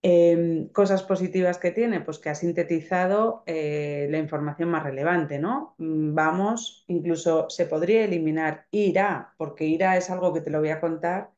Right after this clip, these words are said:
pero ya te lo estoy anticipando, ya te voy a decir, "Vamos a", y ya la información más relevante es que vamos al centro cultural, eh, a informática, después comprar, qué compramos y luego vamos con la vecina a dárselo, ¿no?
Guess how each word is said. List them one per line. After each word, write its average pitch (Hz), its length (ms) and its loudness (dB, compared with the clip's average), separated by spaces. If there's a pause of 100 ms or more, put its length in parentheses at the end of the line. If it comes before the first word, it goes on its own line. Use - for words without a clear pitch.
(420)
pero 160 160 -2
ya 165 200 0
te 185 80 0
lo 190 60 4
estoy 190 180 2
anticipando, 170 680 -2
ya 156 160 0
te 160 100 -4
voy 160 140 0
a 156 80 0
decir, 151 480 -4
"Vamos 185 400 -2
a", 208 380 -4
y 160 160 -6
ya 170 160 4
la 175 100 2
información 160 540 -4
más 175 140 0
relevante 165 440 -2
es 170 80 -4
que 151 120 -10
vamos 147 280 -4
al 139 140 -4
centro 190 340 0
cultural, 208 680 0 (260)
eh, 139 480 -4
a 143 160 0
informática, 180 960 0
después 160 400 -2
comprar, 185 680 0 (140)
qué 190 180 0
compramos 196 760 -2
y 170 80 -4
luego 156 260 -2
vamos 151 240 -4
con 170 160 -4
la 151 80 2
vecina 151 360 -2
a - 20 -2
dárselo, 135 460 -6
¿no? 226 240 -4